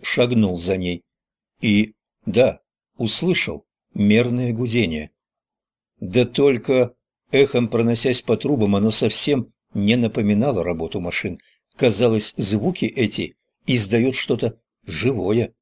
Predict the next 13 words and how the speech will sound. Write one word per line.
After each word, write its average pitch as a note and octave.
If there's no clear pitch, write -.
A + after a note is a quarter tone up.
"А, B2+
а, B2
оттуда B2
оно A#2
приходило". G#2+
Лицо G#2+
Билла G2
смертельно A2+
побелело, G#2
но F2+
глаза G#2
ярко G#2+
сверкали G2+